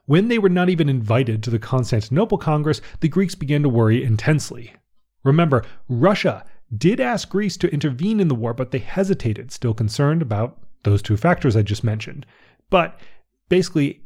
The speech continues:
being completely shut out of the peace process that was seeming likely to completely reshape the Balkans, this was terrifying and unacceptable to the Greeks.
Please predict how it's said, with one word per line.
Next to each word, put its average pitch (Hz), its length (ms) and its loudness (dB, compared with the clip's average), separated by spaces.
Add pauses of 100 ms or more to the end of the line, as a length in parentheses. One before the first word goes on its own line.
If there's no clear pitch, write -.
being 175 280 2
completely 156 280 -4
shut 147 280 0
out 143 80 4
of 131 80 2
the 113 80 0
peace 220 260 -2
process 123 520 2
that 123 180 -4
was 117 220 -2 (220)
seeming 127 360 2
likely 123 340 2
to 107 200 0
completely 147 420 -2
reshape 120 400 0
the - 40 -4
Balkans, 160 520 0 (680)
this 170 200 2
was 120 180 0 (100)
terrifying 110 720 2
and 107 280 0
unacceptable 110 760 -2 (140)
to - 100 -12
the 92 80 -6
Greeks. - 480 -10